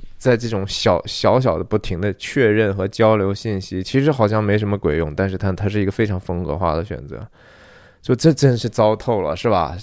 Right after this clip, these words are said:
是不是啊，警长？然后他，他说，“如果这都，反正说，如果这个还不够糟的话，反正那个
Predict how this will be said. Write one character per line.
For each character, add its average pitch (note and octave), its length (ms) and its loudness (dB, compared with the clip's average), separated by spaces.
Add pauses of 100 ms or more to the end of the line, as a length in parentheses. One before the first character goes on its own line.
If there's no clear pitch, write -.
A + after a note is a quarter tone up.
(100)
是 - 320 -4
不 C3 60 0
是 A2+ 120 0
啊， F2+ 180 2
警 D#2+ 200 -6
长？ D2+ 200 -6 (680)
然 G2 140 -8
后 F#2+ 40 -8
他， F#2 280 -8
他 F#2 160 -8
说 F2 360 -6 (1800)
，“如 C#3 240 -4
果 D3+ 120 4
这 F3+ 260 4
都， B2 240 4 (380)
反 A2+ 200 2
正 E3+ 140 4
说， D#3+ 220 6
如 D3 220 0
果 C3+ 120 4
这 G#3+ 180 0
个 F3+ 120 6
还 G#2+ 160 2
不 A2 140 -2
够 C3+ 180 0
糟 A2+ 280 2
的 A2+ 60 2
话， F#2+ 240 2
反 F2 220 -4
正 B2 140 -2
那 C#3+ 80 0
个 A#2 180 2